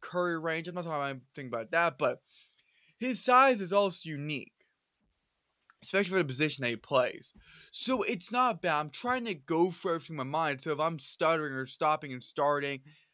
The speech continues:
sorry, that's not my intent. I'm just going through working in my brain because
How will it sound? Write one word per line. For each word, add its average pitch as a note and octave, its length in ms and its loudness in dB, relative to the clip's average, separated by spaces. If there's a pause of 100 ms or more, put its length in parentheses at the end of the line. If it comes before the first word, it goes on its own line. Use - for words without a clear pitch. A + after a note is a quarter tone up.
(120)
sorry, E3+ 340 6
that's D#3 160 -2
not F3+ 160 2
my D3 200 0
intent. D#3+ 280 -4
I'm D3+ 140 -2
just D#3+ 260 -2
going E3+ 240 0
through D#3+ 260 -4
working D3+ 360 -6
in C3+ 80 -8
my A#2+ 100 -4
brain D#3 420 -2
because B2+ 480 -2